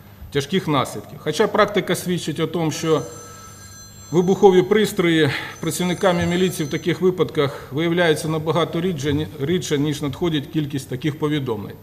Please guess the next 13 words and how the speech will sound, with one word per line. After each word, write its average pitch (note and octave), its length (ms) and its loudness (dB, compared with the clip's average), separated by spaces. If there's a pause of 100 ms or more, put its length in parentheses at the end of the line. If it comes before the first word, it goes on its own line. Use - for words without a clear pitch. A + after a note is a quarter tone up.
(640)
Як E3+ 140 -2
правило, F3+ 320 4
це D#3+ 340 2 (600)
вилучалося E3 600 2
в D3 40 0
основному D#3 420 -2
в C3+ 40 -2
Одеській D3 400 0
області, D#3+ 360 0
самі C#3+ 240 -2
знаєте, D3 320 0
там C3 180 0 (320)
досить D3 300 -4